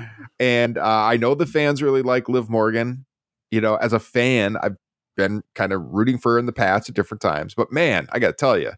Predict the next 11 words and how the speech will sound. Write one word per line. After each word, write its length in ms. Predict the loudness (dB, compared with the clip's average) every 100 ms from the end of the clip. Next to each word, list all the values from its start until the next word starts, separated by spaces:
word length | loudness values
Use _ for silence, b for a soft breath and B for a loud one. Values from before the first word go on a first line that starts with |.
| b b b b
the 80 | -10
selling 360 | -2 0 2 0
was 160 | -4
real 320 | -8 0 0 2
bad, 460 | 4 4 2 -2 _ _ -8
especially 340 | -2 0 0
for 140 | 2
an 60 | 2
Elimination 640 | 4 2 2 2 2 -2
Chamber 320 | 0 0 0 -2
match. 480 | -2 -4 -6 -10